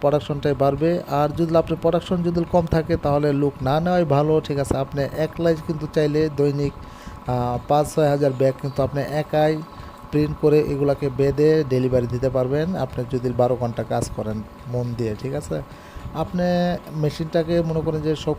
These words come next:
কিছু সেট আপ দেওয়ার পরে, মনে করেন যে ডায়াস লাগানোর পরে, রং চেক করার পরে, সব কিছু যখন ক্লিয়ার হয়ে যাবে, তখন যদি আপনি মেশিনটা স্টার্ট করেন, আহ, আপনার তখন স্টার্ট করার পরে পাঁচশো ব্যাগ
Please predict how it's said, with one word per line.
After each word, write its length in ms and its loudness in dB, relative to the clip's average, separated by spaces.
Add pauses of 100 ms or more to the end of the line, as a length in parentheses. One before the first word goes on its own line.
কিছু 260 -2
সেট 320 2
আপ 160 4
দেওয়ার 260 4
পরে, 200 2 (680)
মনে 240 -4
করেন 260 -2
যে 460 0
ডায়াস 320 0
লাগানোর 360 0
পরে, 220 2
রং 280 2
চেক 120 -2 (100)
করার 160 2
পরে, 180 0
সব 260 -6
কিছু 180 -4
যখন 140 2 (120)
ক্লিয়ার 220 2
হয়ে 100 0
যাবে, 240 0
তখন 200 2
যদি 120 0
আপনি 160 0
মেশিনটা 480 -4
স্টার্ট 260 -4
করেন, 200 0
আহ, 1200 -4
আপনার 380 0 (180)
তখন 240 0
স্টার্ট 280 -2
করার 220 4
পরে 180 4
পাঁচশো 320 -2
ব্যাগ 180 0